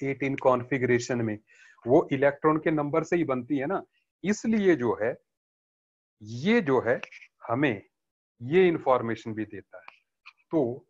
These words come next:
this is all about principal quantum number given by Niels Bohr, ठीक है ना। हमारा already ये concept पढ़ा हुआ है, तो कोई नई इसमें बात नहीं है,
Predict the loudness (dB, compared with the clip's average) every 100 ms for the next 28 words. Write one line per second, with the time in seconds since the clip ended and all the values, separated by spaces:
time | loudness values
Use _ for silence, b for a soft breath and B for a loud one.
0 | _ -12 -4 -4 -4 -8 -8 -4 2 2
1 | 2 0 -2 -2 -4 -6 -6 -8 -8 -6
2 | -8 -8 -8 -10 -10 -8 -8 -4 -4 -2
3 | 0 0 0 -2 -2 -2 2 2 0 _
4 | _ _ _ -4 -2 -2 -4 b b -6
5 | 0 2 2 4 4 6 4 2 2 2
6 | 2 0 0 0 -2 -2 2 6 6 6
7 | 0 2 0 -2 B _ -4 0 4 4
8 | 4 2 2 0 -2 -8 -6 -6 -6 -10
9 | _ _ -4 2 2 0 -10 _ _ _
10 | -10 -4 -4 -4 -8 -10 -18